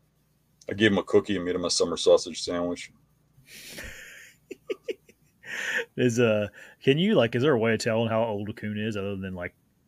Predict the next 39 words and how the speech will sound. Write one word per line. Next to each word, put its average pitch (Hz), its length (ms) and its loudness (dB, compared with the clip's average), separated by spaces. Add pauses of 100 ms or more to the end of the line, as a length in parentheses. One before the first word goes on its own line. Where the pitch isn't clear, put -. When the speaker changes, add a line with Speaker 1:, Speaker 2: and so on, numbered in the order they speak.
(120)
Speaker 2:
sending 95 440 -8
in 90 220 -12 (180)
teeth 95 260 -8
or 95 80 -8
something? 98 400 -10 (400)
Speaker 1:
No, 85 300 0
the, - 260 12 (200)
some 196 240 12
of 196 120 12
'em 151 100 8
I 123 60 12
know 120 200 12
the 117 160 8
age 113 320 8
'cause, 98 240 2
uh, 90 480 6
um, 82 600 -6 (440)
um, 85 180 -10
some 110 240 0
of 101 120 0
'em 90 100 -6
are, 87 320 -4
are 90 100 -2
ones 87 280 -6
that 85 120 -2
we 87 80 -12
rehabbed 85 540 -6
and 82 120 -16
released. 82 580 -12 (640)
But, 92 120 -2
uh, 87 340 4 (340)
um, 87 280 -6
this 113 200 -2
one 95 220 -4
just 90 200 -14 (920)
showed 80 300 -6
up 78 140 -8
one 76 180 -12
day. 78 180 -6